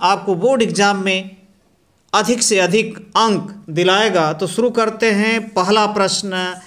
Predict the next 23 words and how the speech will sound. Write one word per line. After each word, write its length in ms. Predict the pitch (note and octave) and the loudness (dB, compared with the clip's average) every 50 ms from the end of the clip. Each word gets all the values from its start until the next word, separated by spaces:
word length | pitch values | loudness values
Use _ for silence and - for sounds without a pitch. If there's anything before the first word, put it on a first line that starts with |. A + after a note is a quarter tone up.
| - _ _ _ | -20 _ _ _
यदि 640 | F3+ G3 G#3 G3 B3 B3+ B3 B3 B3 A#3+ B3 - - - _ | 0 0 2 2 2 2 2 0 0 -4 -8 -12 -20 -18 _
संख्याओं 840 | - - - G3+ G3 G3 G3+ G3+ G3+ F#3+ G3 G3+ G#3 G#3+ A3 A3+ A3+ | -8 -6 -2 0 0 0 0 -2 -2 0 0 2 2 2 2 0 -2
तीन 220 | A3+ A3 G3 F#3+ F#3 | -2 -2 -4 -2 -2
सौ 180 | F#3+ G3 G3 F#3 | -2 -2 -2 -2
छः 960 | F#3+ - - G3+ G#3 G3 F3+ D#3+ E3 G#3 - - - - - _ _ _ - | -2 -4 -2 2 2 4 4 2 0 -4 -8 -14 -20 -20 -20 _ _ _ 0
और 320 | F3+ F#3+ F#3 F3 D3+ - D#3 - - - - - _ _ _ _ _ _ _ _ - | 2 2 2 2 0 0 -4 -8 -16 -20 -20 -20 _ _ _ _ _ _ _ _ -6
छः 200 | - G3+ G#3 G3 | -2 0 2 2
सौ 220 | G3 - G3+ G3 | 2 2 2 0
सत्तावन 640 | G3+ - F#3+ F3+ F#3 - - F#3+ G3 G#3+ G#3 F#3 C#3+ A#2 - - - - - - _ _ - | 2 0 -2 -2 -2 -2 0 0 2 2 2 2 0 -2 -6 -10 -16 -20 -20 -20 _ _ -2
का 340 | F#3+ F#3 F#3+ G3+ G3 - - | 0 2 2 0 0 -2 -2
एचसीएफ़ 880 | A3 A3 A3 A3+ A#3 A3 - - - G3+ G3 F#3+ F#3 F#3 F#3 F#3 - - - - - - | -2 -2 -2 -2 -2 0 0 0 0 0 2 2 2 2 0 -2 -6 -14 -18 -20 -12 -6
नाइन 380 | D3+ D#3 E3 E3+ F#3+ G#3+ G#3+ G3 | -2 2 2 4 4 4 2 2
है, 220 | F3 E3 D#3+ D#3+ E3 - - - - _ _ _ _ | 2 2 2 0 0 -4 -12 -20 -20 _ _ _ _
तब 180 | A3 A3+ A#3 A#3 | -2 -2 0 -2
संख्याओं 640 | G#3+ - G3+ G3 F#3+ F#3+ F#3+ - F3+ F#3+ G3 G3 G3 | -2 0 0 0 0 -2 -4 -4 -2 0 0 0 0
तीन 220 | G3 F#3+ F3+ F3 | 0 -2 -2 -2
सौ 180 | D#3 E3 F3+ E3+ | -2 -2 -4 -4
छः 220 | E3 - - F#3+ | -4 -4 -4 -2
और 500 | G3 - - - E3+ E3 D#3+ D#3+ D#3+ D#3+ - - - - _ _ _ _ _ _ _ - | -2 -2 -2 0 0 0 2 0 -2 -4 -12 -20 -20 -20 _ _ _ _ _ _ _ -10
छः 200 | - - G#3+ A3 | -4 0 0 0
सौ 180 | G3+ - G#3+ F#3+ | 2 2 0 0
सत्तावन 540 | G3 G3+ F#3 F#3 - F#3+ F#3+ G3 G#3 G#3+ G#3 | 0 -2 -4 -2 -2 -2 0 2 2 0 0
का 200 | G#3 - F#3 F#3+ | 0 0 0 0